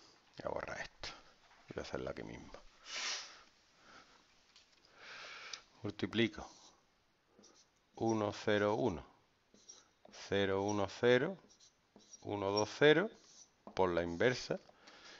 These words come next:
que me ha salido que es cero menos dos, uno, cero, uno, cero, uno, dos menos uno. Y esto es uno por cero,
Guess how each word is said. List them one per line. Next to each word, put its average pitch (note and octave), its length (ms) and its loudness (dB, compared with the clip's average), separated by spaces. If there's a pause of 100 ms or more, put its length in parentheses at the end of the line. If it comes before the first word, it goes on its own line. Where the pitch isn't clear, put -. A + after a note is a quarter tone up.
(220)
que - 120 -4
me G2 80 4
ha F#2+ 60 0
salido F#2 300 0
que D2 120 -2
es D2 80 -8
cero G2+ 380 0
menos F#2+ 360 -2
dos, G#2 200 0 (1080)
uno, C#3 420 0 (460)
cero, G2 320 2
uno, G2+ 260 0
cero, C#3 480 4 (1300)
uno, A2 280 2
dos F#2+ 140 2
menos F2 320 -4
uno. C2 200 -12 (720)
Y G2 120 -2
esto G2 340 -2
es D3+ 180 2 (4000)
uno A#2+ 220 2
por G#2+ 140 2
cero, G#2 240 2